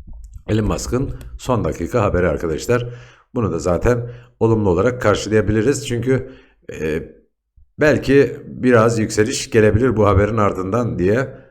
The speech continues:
bu videoyu hazırladım size. E, aşağıdaki haberleri zaten okumuştum. Son gelen haberimiz bu.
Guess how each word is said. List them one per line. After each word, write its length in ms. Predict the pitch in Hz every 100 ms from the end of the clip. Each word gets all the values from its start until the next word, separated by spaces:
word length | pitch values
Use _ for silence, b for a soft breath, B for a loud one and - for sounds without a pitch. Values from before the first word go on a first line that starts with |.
| -
bu 140 | 135
videoyu 460 | 90 82 95 131 110
hazırladım 460 | 98 87 85 85 76
size. 340 | 78 98 131 B B B B -
E, 60 | 80 82 90 87 82 80 80 - - _
aşağıdaki 420 | 120 113 95 87
haberleri 340 | 87 85 85 87
zaten 320 | 98 92 85
okumuştum. 640 | 98 - 139 110 143 143
Son 260 | - 117 110
gelen 180 | 95 85
haberimiz 520 | 82 82 80 76 -
bu. 300 | 135 160 B